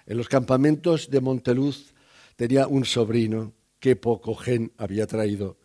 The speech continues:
sacado de mi familia, ¿verdad? Fuerte, machote, Manolo, Manolín Vázquez. Fuertote, hoy es un directivo de Renfe, pero ya no me reconoce, lo busqué un día a ver si me salían los billetes más baratos, pero nada.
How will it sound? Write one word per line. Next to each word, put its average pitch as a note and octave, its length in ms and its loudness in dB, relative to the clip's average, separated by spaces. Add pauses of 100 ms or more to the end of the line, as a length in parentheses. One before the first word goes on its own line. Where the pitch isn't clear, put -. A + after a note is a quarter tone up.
(200)
sacado G#2+ 520 -2
de G2+ 120 -2
mi G2 100 -6
familia, G#2 540 -6 (880)
¿verdad? A2 480 -4 (380)
Fuerte, B2 800 0
machote, A2+ 1040 -6 (420)
Manolo, F#2+ 480 -8 (260)
Manolín F#2+ 380 -10
Vázquez. - 500 -16 (720)
Fuertote, B2 760 -4
hoy A#2 260 -2
es - 260 -6
un A#2+ 220 -8
directivo G#2 640 -4
de G2 140 -6
Renfe, A#2 480 -2
pero G2+ 160 -8
ya G#2 180 -4
no F#2+ 140 -8
me F#2+ 100 -8
reconoce, G#2 600 -8
lo G2 120 -6
busqué F#2 320 -12
un G#2 140 -8
día G#2 140 -4
a G2+ 40 -8
ver G2+ 140 -6
si G#2+ 100 -10
me G2 120 -10
salían G2+ 340 -6
los F#2+ 100 -12
billetes G2+ 380 -10
más F#2+ 200 -12
baratos, G2+ 520 -14
pero G2 220 -18
nada. D#2 340 -20